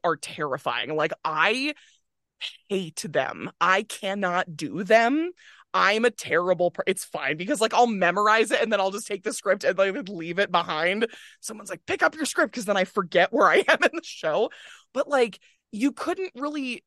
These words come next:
at least for my mind, you couldn't really tell i-, if there were flubs, obviously, because we have script in hand. But, like, it just,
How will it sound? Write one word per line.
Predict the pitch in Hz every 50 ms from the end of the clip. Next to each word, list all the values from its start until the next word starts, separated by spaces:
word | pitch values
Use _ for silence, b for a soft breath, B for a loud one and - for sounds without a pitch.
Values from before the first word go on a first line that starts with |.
| _ -
at | 226 233
least | 269 311 302 -
for | - 277
my | 233 196 180 180 185
mind, | 180 175 180 175
you | 196
couldn't | - - 285 247 285 277 -
really | 208 190 185 190 190 190 202 214 220 214 208 214 208 196 196 190 180 165 - - _ -
tell | - - - 208 196 196 196 190 180 175 170 165 - -
i-, | 175 - -
if | - 190 180 -
there | 202 202 202 190
were | 180 185 180 170 160 143
flubs, | - - - 202 170 - - 175 180 -
obviously, | 160 175 156 165 156 180 165
because | 165 165 175 160 165
we | 160
have | 147 -
script | - 190 190 - 214
in | 254
hand. | 254 254 269 277 B B B B B B -
But, | 254 247
like, | 254 247 226 190 - - - -
it | - 226 233 233 220
just, | - 254 247 226 - - - -